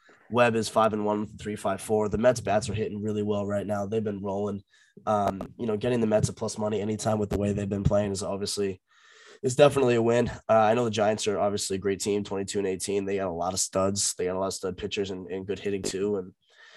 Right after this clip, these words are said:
you know, they got Yastrzemski, who's a very great contact hitter and can drive in a lot of runs. But, you know, I think that, I think the Mets can get it done. They're, they won,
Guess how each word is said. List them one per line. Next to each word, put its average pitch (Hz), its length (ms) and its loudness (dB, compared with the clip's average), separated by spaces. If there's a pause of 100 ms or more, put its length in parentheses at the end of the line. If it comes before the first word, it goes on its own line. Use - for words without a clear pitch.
(180)
you 101 80 -6
know, 95 60 -4
they 92 80 -4
got 90 200 -4
Yastrzemski, 101 580 -4
who's 98 140 -2
a - 20 2
very 98 180 0
great 95 240 -6
contact 98 420 2
hitter 98 200 0
and 95 120 -4
can 104 120 -10
drive 98 260 -4
in 98 60 -2
a 95 60 -4
lot 92 180 -2
of 92 40 -4
runs. 107 300 0
But, 98 300 0 (600)
you 113 120 0
know, 104 100 -2
I 110 140 4
think 120 260 -2
that, 107 240 8 (140)
I 110 80 2
think 113 160 0
the 117 40 2
Mets 107 220 2
can 113 80 -4
get 104 120 4
it 101 60 2
done. 117 200 6
They're, 101 160 2
they 107 100 2
won, 104 340 2